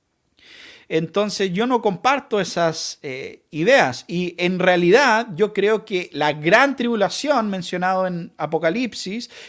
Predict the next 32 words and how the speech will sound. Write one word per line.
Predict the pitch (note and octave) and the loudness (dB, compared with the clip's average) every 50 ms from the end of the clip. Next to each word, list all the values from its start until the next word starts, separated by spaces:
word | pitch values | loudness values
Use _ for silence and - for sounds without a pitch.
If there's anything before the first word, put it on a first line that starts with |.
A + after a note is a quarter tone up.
| - | -14
y | - G#3 | -10 -4
también | F#3 G3+ F#3+ G3 F#3+ G3 G3 G#3 G#3 | -2 0 0 0 0 0 0 0 0
en | G#3 G3 | -2 -2
Mateo | F#3 F3+ F3+ F3 F#3+ G3+ | -2 -2 -2 0 0 -2
veinticuatro | F#3+ F#3 F3 - F3+ E3+ E3 - F3+ A#3 C4 C4+ A#3+ - D3+ F3 A3+ - - - - - - _ | -2 -2 -4 -6 -10 -10 -4 0 2 2 2 2 0 -4 -4 -4 -6 -8 -14 -20 -20 -20 -8 _
es | - B3+ C#4 C4+ - | 0 0 0 0 2
una | B3+ A#3+ A3+ | 2 4 4
referencia | G#3+ G#3 G#3 F#3 - F#3+ F3+ G3 G#3 A3 - - - G#3+ A3+ | 4 4 2 0 0 0 0 0 0 -2 -4 -4 -2 0 -2
a | A3 - E3+ D#3+ F3 | -2 0 0 0 0
los | F3 F3+ F3+ E3 - - | 2 0 0 -2 -2 -2
aconteceres, | - F3+ E3+ F3+ F3 F3 E3+ - E3 D#3+ - - - A#3 C#4 C#4+ B3 F3 D#3 E3+ F#3+ - - - - _ - - - - - _ - | -2 -2 0 0 -2 -2 -2 -2 -4 -4 -4 0 4 6 6 6 6 4 2 0 -2 -4 -10 -12 -14 _ -20 -20 -20 -20 -20 _ -8
eh, | - E3 D#3+ D#3+ D#3+ D#3+ D#3 | -2 0 2 4 4 2 2
de | D3 E3+ | 2 2
la | F3+ F3+ F3+ | 4 4 4
guerra | E3 G3+ G#3+ G#3 G#3+ F#3+ | 4 4 4 4 2 0
judía | - - - G3 G3+ B3 D4 D4+ A#3 D3+ A2 G#2 G#2+ _ _ _ _ _ _ _ _ _ _ _ | -2 -2 -2 -2 0 0 0 0 0 -2 -2 -4 -8 _ _ _ _ _ _ _ _ _ _ _
que | - - F3+ | -2 2 2
ocurrió, | G3 F#3+ F3+ G3 F#3 F3+ F#3 G3 G#3+ G#3 G#3 A3 A#3+ C4+ - _ _ _ _ _ _ _ - | 4 4 2 2 0 0 2 2 2 4 4 2 0 -2 -8 _ _ _ _ _ _ _ -18
¿cierto?, | - - E3+ D#3+ D#3+ E3 - F#3+ F3+ | -8 -4 -2 -2 -2 -2 -2 -4 -2
entre | F3 E3+ F3 F3+ | -2 -2 -2 0
el | E3+ E3 | 2 2
año | E3+ F3 F3+ F3+ | 2 2 0 -2
sesenta | D#3+ - - D#3 - F3 E3 D#3 - D3+ D3 | -8 -8 -10 -8 -8 -8 -8 -6 -4 -4 -4
y | C#3 | -4
seis | - - - - G3+ G#3 G#3 A#3 B3 - - - - - - - - - _ - | -6 -6 -4 0 0 2 0 0 -2 -6 -10 -14 -14 -18 -20 -20 -20 -20 _ -6
y | F#3+ D#3+ D#3+ | -2 0 2
el | D#3+ D#3 D3+ | 2 2 0
setenta | - - D#3+ D3+ D3+ - G#3+ B3 C#4 C4+ - - E3+ | -2 -2 -4 -2 0 0 0 0 0 -2 -2 0 0
después | E3 E3 E3 - F3+ E3+ D#3 | 0 0 -2 -2 -4 -4 -2
de | D#3+ D#3 D#3+ | -2 -4 -2
Cristo, | - G3 G#3 F3 - _ - D#3+ D#3+ | -2 -4 -4 -4 -6 _ -6 -6 -2
cuando, | D#3+ D3+ D#3 D#3+ D#3 D3 D3+ D#3+ D#3 D#3 D#3 | -2 -2 -2 -2 -4 -4 0 0 0 0 -2